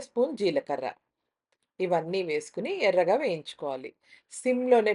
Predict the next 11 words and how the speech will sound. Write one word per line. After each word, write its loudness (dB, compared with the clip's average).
పెట్టుకుని -2
వేయించుకోండి, -2
లేకపోతే 0
మాడిపోతాయి. 0
మాడితే 2
మళ్ళా 0
టేస్ట్ -2
బాగుండదు. -10
ఇవన్నీ 0
బాగా 0
వేగాక, -6